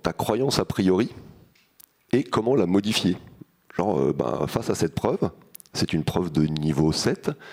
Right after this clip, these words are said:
il faut que tout le monde ajoute sept à leur niveau de croyance. Mais on n'a pas tous le même a priori. Il y en a certains qui ont été élevés dans un milieu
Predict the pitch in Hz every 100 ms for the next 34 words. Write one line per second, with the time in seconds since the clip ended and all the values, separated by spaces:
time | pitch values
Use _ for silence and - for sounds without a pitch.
0 | - - 98 98 120 139 107 113 - 185
1 | 123 123 147 160 - - - - - _
2 | _ _ _ 95 95 104 98 - 123 -
3 | - - - 87 85 95 92 - - 73
4 | 60 - - - - - - - - -
5 | - - - 78 85 - 85 82 - 85
6 | - - 90 92 113 120 104 - - 117
7 | 113 127 - - - - _ - - -
8 | - - _ _ - 95 90 104 107 104
9 | 117 104 - 113 110 - - 85 82 90
10 | 85 - - _ _ 98 90 87 98 104
11 | - - _ - 85 87 73 - _ _
12 | 80 80 107 107 107